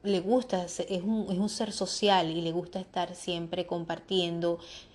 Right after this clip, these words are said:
no solamente con, con sus iguales, sino con la familia, y es algo muy lógico y es algo realmente bastante, eh, natural.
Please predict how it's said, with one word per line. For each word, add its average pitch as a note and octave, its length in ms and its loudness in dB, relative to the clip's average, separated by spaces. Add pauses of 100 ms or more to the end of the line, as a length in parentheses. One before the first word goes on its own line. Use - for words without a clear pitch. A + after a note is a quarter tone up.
no F#3 120 0
solamente G#3 600 2
con, F#3+ 420 0
con F#3 220 0
sus F#3 200 0
iguales, F#3 440 4
sino F3 240 -4
con F#3+ 140 2
la F3+ 80 0
familia, F3+ 760 4 (400)
y G#3 120 2
es G3+ 80 4
algo G#3+ 200 2
muy G#3 260 2
lógico F#3+ 520 2
y F#3+ 120 4
es E3+ 40 2
algo F3+ 380 2
realmente E3+ 640 -2
bastante, F3 760 0 (1000)
eh, F3+ 220 -2
natural. F#3 680 6